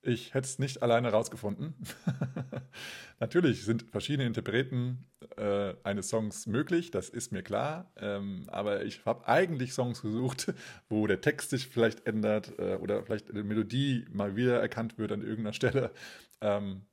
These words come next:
ja, dass es einen Song gibt, der von verschiedenen Interpreten geta-, äh, gesungen wird, ist mir auch klar. Ähm, ja, <laughs> okay, aber er hat noch andere Sachen gefunden und, äh, ne,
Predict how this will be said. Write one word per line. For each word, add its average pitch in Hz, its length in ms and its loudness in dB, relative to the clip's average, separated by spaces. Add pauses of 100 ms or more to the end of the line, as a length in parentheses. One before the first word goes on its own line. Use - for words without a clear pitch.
(300)
ja, 82 320 -2 (120)
dass - 260 -4
es 95 380 -6
einen 131 180 -2
Song 110 240 0
gibt, 98 300 -6
der 90 80 -4
von 92 180 -6
verschiedenen 120 360 -4
Interpreten 127 720 -4
geta-, 113 260 -6
äh, 104 140 -2
gesungen 107 360 -6
wird, 101 220 -4
ist - 380 -10
mir 92 180 -6
auch - 180 -6
klar. 67 320 -10 (720)
Ähm, 82 340 -6 (640)
ja, 82 280 -6 (280)
<laughs> - 300 4
okay, 120 260 2
aber 156 260 8
er 139 100 8
hat 135 80 2
noch 131 80 0
andere 135 340 2
Sachen 120 220 0
gefunden 117 380 -2
und, 98 360 -6
äh, 98 260 -4 (140)
ne, 110 160 -4